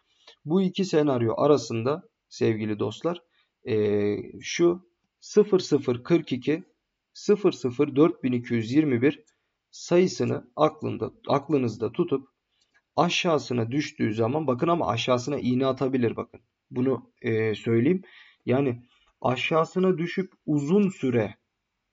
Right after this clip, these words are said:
birkaç saat mesela kaldığını gördüğünüz zaman, e, bunun düşebileceğine dair bir sinyal olduğunu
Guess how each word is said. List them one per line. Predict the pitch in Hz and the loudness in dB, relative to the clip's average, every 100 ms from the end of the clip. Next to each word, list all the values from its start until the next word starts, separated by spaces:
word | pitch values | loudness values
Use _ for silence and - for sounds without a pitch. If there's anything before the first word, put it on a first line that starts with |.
| _ _ _ | _ _ _
birkaç | 127 123 165 160 | -4 0 0 -2
saat | - 120 110 - | -2 0 0 0
mesela | 113 - 98 92 92 _ _ _ _ _ - | -8 -6 -6 -6 -12 _ _ _ _ _ -6
kaldığını | 135 156 175 165 127 | 2 4 6 4 4
gördüğünüz | 123 143 135 117 107 107 | 6 8 8 2 -2 -2
zaman, | 139 127 147 208 _ _ _ | 0 2 -2 -6 _ _ _
e, | 120 113 113 139 | 0 2 2 2
bunun | 160 160 151 | 0 0 -2
düşebileceğine | 151 165 143 143 139 143 143 147 | 0 0 2 2 2 2 2 2
dair | 131 123 151 175 | 2 4 2 0
bir | - | -8
sinyal | - 143 139 131 | -4 0 2 2
olduğunu | 123 117 117 147 196 | 2 0 0 -2 -4